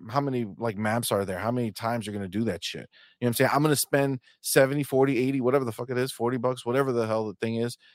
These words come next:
and just w-, what, do a loop? Repeat the same shit over and over again?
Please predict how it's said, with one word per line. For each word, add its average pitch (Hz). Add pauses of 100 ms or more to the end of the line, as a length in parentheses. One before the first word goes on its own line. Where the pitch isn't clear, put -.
(200)
and 113 (380)
just 139
w-, 104 (100)
what, 123 (240)
do 135
a -
loop? 127 (420)
Repeat 123 (140)
the 123
same 131
shit 135
over 131
and 123
over 135
again? 151